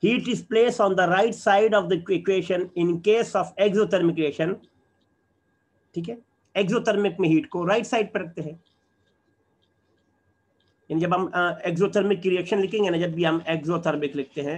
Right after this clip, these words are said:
exothermic reaction, तो हम क्या कहते हैं? हम कहते हैं कि ए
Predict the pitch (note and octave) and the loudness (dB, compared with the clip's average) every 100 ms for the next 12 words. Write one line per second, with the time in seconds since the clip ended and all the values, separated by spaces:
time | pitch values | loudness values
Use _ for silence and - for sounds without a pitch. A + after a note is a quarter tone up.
0 | E3+ D3+ D3 C#3 C#3 D#3 D#3+ - C#3+ C#3+ | -6 -6 -6 -8 -6 -6 -6 -6 -4 -2
1 | C#3+ C#3 C#3+ C3+ C3 C3 D3 D#3 E3 _ | -4 -4 -4 -4 -4 -8 -12 -12 -14 _
2 | _ _ _ _ _ _ _ _ _ _ | _ _ _ _ _ _ _ _ _ _
3 | _ _ _ _ _ _ _ _ _ _ | _ _ _ _ _ _ _ _ _ _
4 | _ C#3 C#3+ D3+ E3+ E3 D#3 D3 C#3+ D3+ | _ -6 -4 -2 0 0 -2 -4 -4 -4
5 | F3+ - _ _ _ _ _ D#3 D#3 E3+ | -6 -10 _ _ _ _ _ -6 -2 -4
6 | E3+ E3+ E3+ E3+ E3+ E3+ E3+ F#3 G3 | -2 -2 0 -2 -4 0 2 4 2